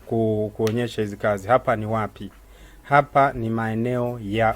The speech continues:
Ununio. Sawa? Ununio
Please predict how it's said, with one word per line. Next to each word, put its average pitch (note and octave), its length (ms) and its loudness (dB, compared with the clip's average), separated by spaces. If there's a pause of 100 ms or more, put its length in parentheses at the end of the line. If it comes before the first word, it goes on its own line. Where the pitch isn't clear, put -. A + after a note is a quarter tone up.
Ununio. A2+ 840 -2 (1160)
Sawa? B2 440 4 (480)
Ununio B2+ 760 2